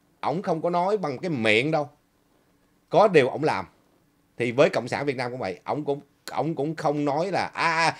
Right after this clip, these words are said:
Việt Nam phải tôn trọng nhân quyền, bla, bla, bla, bla." Ổng không bao giờ nói vậy. Ổng sẽ làm, có những cái ổng sẽ làm. Và có, và tôi nói quý vị, ông Trump chủ trương là về vấn đề kinh tế.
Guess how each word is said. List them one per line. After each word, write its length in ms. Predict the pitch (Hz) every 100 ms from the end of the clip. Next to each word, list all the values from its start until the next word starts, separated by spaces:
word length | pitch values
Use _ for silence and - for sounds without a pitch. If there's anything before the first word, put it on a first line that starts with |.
| - -
Việt 200 | 127 135
Nam 220 | 147 147
phải 80 | 147
tôn 340 | - 160 151
trọng 200 | 131 135
nhân 180 | 147 139
quyền, 200 | 120 113
bla, 180 | 156 135
bla, 160 | 147 135
bla, 140 | 120
bla." 240 | 110 117
Ổng 220 | 117 - 131
không 100 | 127
bao 60 |
giờ 80 | 104
nói 160 | 90 113
vậy. 120 | 85 _ _ _ _ _ _ _ _ _ _ _ _ _ _ _ _ _ _ _ _ _ _ _
Ổng 160 | 117 143
sẽ 120 | 143
làm, 200 | 110 90 -
có 120 | - 170
những 180 | 139
cái 160 | 139 139
ổng 160 | - 120
sẽ 120 | 120
làm. 180 | 90 76 _ _ _ _ -
Và 140 | 95
có, 240 | 90 135 170 -
và 200 | 87 98
tôi 160 | - 120
nói 160 | 135
quý 100 | 151 139
vị, 140 | 95 -
ông 200 | 123 123
Trump 240 | 120 117 -
chủ 200 | 110 151 151
trương 220 | 135 110 98 -
là 180 | 82 87
về 280 | 92 90
vấn 140 | 87 139
đề 100 | 101
kinh 180 | 110 98
tế. 200 | 101